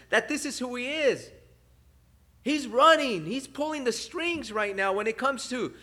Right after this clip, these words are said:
the direction of the world. Even though God is sovereign over everything, I want you to understand that, that God is over all and he's allowed him to have his day right now. But there's gonna be a day when he says, "No more, no mas."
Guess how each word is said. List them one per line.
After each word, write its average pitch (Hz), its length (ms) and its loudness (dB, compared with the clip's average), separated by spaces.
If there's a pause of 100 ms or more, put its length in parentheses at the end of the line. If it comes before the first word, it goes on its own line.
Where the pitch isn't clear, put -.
(120)
the 220 100 6
direction 247 600 2
of 247 120 0
the 240 100 4
world. 262 540 6 (760)
Even 269 220 8
though 269 120 10
God 254 280 4
is 247 140 0
sovereign 269 680 2
over 190 240 2
everything, 226 360 2
I 226 60 4
want 262 240 2
you 247 60 -6
to 247 60 2
understand 254 480 0
that, 240 100 -4
that 180 160 -2
God 262 340 8 (300)
is 190 320 4
over 247 420 6
all 269 300 4
and 202 120 4
he's 233 200 -2
allowed 262 460 4
him 240 180 0
to 185 260 -6
have 277 280 2
his 202 180 -4
day 302 240 0
right 233 300 2
now. 160 320 -2 (640)
But 208 160 6
there's 240 180 8
gonna 233 200 4
be 226 160 2
a 202 60 4
day 226 300 10
when 190 180 6
he 220 120 0
says, 180 280 0
"No 196 220 4
more, 196 460 2 (260)
no 220 220 6
mas." - 600 2